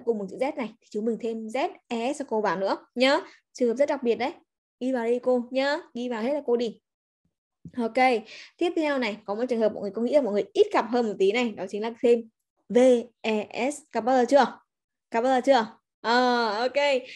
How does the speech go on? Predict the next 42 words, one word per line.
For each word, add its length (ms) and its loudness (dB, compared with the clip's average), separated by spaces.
nhá. 220 0
Với 200 2
những 200 -6
danh 180 -8
từ 140 -4
số 140 -4
ít 140 -2
này, 300 -4
chúng 140 -8
mình 240 -4
muốn 340 0
biến 240 -4
đổi 220 0
thành 140 -14
số 140 -10
nhiều 260 0
nhá, 180 -2
thì 320 -2
chúng 140 -8
mình 200 -2
có 140 -6
một 160 -6
cách, 220 -4
đó 120 -4
chính 160 -10
là 80 -4
chúng 160 -8
mình 220 -2
thêm 260 4
đuôi 220 6
là 180 0
V, 40 6
E 300 2
và 140 -10
S 60 -6
vào 80 -2
nữa. 260 0
Nhưng 180 2
mà 80 4
tất 180 -4
nhiên 260 0
rồi, 200 4